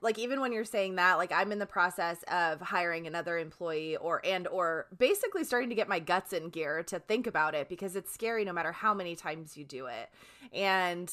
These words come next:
I think there's a lot of people that are listening that are really gonna relate to that. And my next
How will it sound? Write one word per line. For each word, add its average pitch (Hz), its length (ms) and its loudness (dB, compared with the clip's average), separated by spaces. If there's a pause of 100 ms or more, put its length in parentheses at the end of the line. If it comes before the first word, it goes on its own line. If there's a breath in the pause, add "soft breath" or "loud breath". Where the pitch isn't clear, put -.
(140)
I 214 120 2
think 226 200 -6
there's 247 160 -2
a 233 60 -8
lot 214 120 4
of 208 60 -8
people 220 200 -6
that 208 100 0
are 208 80 -2
listening 208 380 -4
that 180 80 -4
are 180 80 0
really 185 200 -2
gonna 175 180 -6
relate 170 300 -4
to 190 60 -14
that. 143 340 0
And 185 160 -6
my 185 120 -2
next - 360 -6